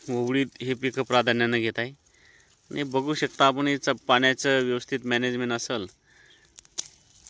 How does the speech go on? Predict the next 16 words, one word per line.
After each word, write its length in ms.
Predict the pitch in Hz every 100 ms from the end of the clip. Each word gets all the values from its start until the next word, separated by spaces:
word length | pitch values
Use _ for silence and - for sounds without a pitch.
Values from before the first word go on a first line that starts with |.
| - _ _ _ - - - -
चांगल्या 300 | 131 131 131
पद्धतीचं 480 | 135 123 123 120 127
पीक 160 | 131 120
आपण 280 | 117 123 120
हे 60 |
घेऊ 180 | 117 113
शकतो. 380 | 107 101 - 139 - _ _ - _ - - - _ - _ - - - _ - - _ _ _ _ _ _ -
आणि 680 | 110 117 117 113 113 113 117 -
उडीद 340 | 113 120 117
व 120 | 120
मूग 200 | 117 120
यांना 200 | 117 113
भावही 340 | 110 107 107 117
चांगले, 460 | 120 117 113 120
शॉर्ट 300 | 127 131 123
ड्युरेशन 600 | 120 120 120 - 117 113